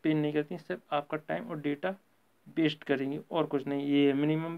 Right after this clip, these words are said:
विड्रॉल आपको ट्रिपल ज़ीरो ट्वेंटी थाउजेंड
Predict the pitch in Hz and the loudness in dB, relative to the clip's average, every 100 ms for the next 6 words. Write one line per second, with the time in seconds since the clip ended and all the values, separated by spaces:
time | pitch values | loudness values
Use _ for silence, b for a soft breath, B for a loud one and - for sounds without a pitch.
0 | 156 156 143 151 160 156 156 - - _ | -8 -8 -4 -2 2 2 0 -2 -16 _
1 | 151 151 165 175 _ _ _ _ 160 151 | -18 -8 -8 -8 _ _ _ _ -8 -4
2 | 165 151 151 180 - 156 156 151 196 208 | -2 4 4 4 0 -2 -2 -4 -4 -6
3 | - b b b _ - 147 156 196 | -6 b b b _ 2 4 4 0